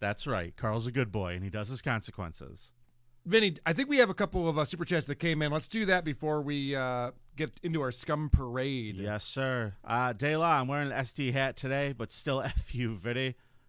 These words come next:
Speaker 1: Go Padres, right to the middle of the pack. William Loney Esquire, two dollars. Vinny's favorite pizza toppings. Uh, last pizza I ordered was green peppers and sausage. It was fucking awesome.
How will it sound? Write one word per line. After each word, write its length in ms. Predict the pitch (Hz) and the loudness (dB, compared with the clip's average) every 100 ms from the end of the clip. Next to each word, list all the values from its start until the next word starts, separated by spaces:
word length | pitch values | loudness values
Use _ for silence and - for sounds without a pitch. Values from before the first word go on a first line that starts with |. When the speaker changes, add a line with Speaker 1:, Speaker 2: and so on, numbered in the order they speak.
| - | -4
Speaker 1:
Go 160 | 131 131 | 0 4
Padres, 680 | 135 131 127 110 98 90 87 | 6 6 6 2 0 0 -2
right 120 | 123 | -2
to 60 | 131 | -2
the 60 | 113 | -2
middle 280 | 110 127 127 | 2 2 2
of 60 | |
the 60 | 120 | -2
pack. 440 | 104 107 92 - - - - - | -2 -2 -2 -8 -14 -18 -20 -14
William 460 | 120 160 226 233 202 | 2 4 6 4 0
Loney 280 | 202 202 180 | 2 2 2
Esquire, 600 | 180 - - 147 131 117 | 0 -4 -4 0 0 -2
two 160 | - | -4
dollars. 380 | 135 139 135 104 | 0 2 2 0
Vinny's 300 | 104 127 131 | -2 -4 -4
favorite 320 | 139 123 120 | -2 -2 -4
pizza 280 | - 131 135 | -6 -6 -6
toppings. 680 | 123 110 107 107 92 90 - - - - - - | -4 -2 -2 -4 -8 -12 -18 -20 -20 -20 -16 -6
Uh, 280 | - 151 151 | 2 4 4
last 300 | 165 180 - | 2 0 0
pizza 260 | 160 139 143 | -2 0 -2
I 100 | 131 | 0
ordered 380 | 139 151 151 120 | -2 -2 -2 -2
was 160 | 110 | -6
green 380 | 101 107 147 175 | -6 -6 -4 -4
peppers 520 | - 151 151 160 143 | -2 -2 0 -4 -4
and 160 | - 110 | -8 -10
sausage. 600 | - 131 127 123 104 85 | -6 -2 -2 -4 -8 -8
It 60 | 98 | -10
was 140 | 92 | -8
fucking 260 | 131 107 110 | -8 -6 -4
awesome. 480 | 110 110 95 85 | -4 -4 -6 -10